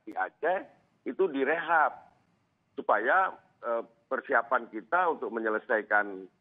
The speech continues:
eh, venue-venue ini, eh, lebih cepat. Oleh karenanya di Aceh, eh, ini semua venue, ya, selain dua yang saya sebutkan tadi, selesai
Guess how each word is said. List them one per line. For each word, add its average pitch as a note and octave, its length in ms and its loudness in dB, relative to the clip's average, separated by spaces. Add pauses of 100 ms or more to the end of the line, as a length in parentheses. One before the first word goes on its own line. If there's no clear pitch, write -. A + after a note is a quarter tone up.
eh, G2 420 -2 (760)
venue-venue C3 640 0
ini, F#3 320 -2 (420)
eh, G2 220 2
lebih D#3 240 2
cepat. E3+ 480 0
Oleh C#3 160 -4
karenanya D3+ 320 -2
di C#3+ 160 -4
Aceh, A#2+ 380 0 (760)
eh, A2+ 180 2
ini E3 300 -4
semua E3+ 500 2
venue, E3 680 -2
ya, C#3 240 0
selain C#3 320 -2
dua C#3 240 2
yang C3 160 -4
saya B2+ 160 -2
sebutkan B2 400 -4
tadi, D3 240 -4
selesai F3 640 0